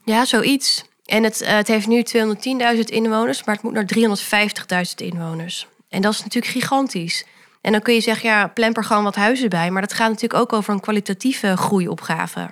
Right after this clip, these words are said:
En daar, daar is dit museum onderdeel van. En je gaat nadenken, oké, zo'n stad, dat moet aantrekkelijk, eh, eh, blijven voor al die bewoners, maar ook voor bezoekers. Want als je zo'n grote stad, eh, bent, dan wil je ook andere,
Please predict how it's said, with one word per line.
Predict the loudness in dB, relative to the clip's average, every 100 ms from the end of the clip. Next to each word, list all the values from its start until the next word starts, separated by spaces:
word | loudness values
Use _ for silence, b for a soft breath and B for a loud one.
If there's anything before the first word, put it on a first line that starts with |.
| _
En | -4 2
daar, | 4 4 2
daar | 2 2
is | 2
dit | -2
museum | 0 0 0 0
onderdeel | -2 -2 -4
van. | -4 -4
En | -2
je | -2
gaat | 0 0 0 -8 b b 0
nadenken, | 2 2 2 2 0
oké, | 0 2 2 0 B B B B
zo'n | -4 -2
stad, | 0 2 2
dat | 0 2
moet | 0 0 -4
aantrekkelijk, | 0 0 2 0 2 -2 -2 -4
eh, | 0 2 0 -2 -4 -6
eh, | -4
blijven | 2 2 2 -4
voor | -4 -4
al | 2 2
die | 2 0
bewoners, | 0 0 2 0 0
maar | 0 2
ook | -2 -2
voor | -6
bezoekers. | -4 0 -2 0 -4 -4 -10 B B B
Want | -2
als | -2
je | 0
zo'n | -2
grote | -2 -4 -4
stad, | -2 -2 -2 -6 -6
eh, | -4 -4
bent, | -2 -2 -2 -2
dan | -2
wil | 2
je | 2
ook | 2 2
andere, | 2 2 2 2 2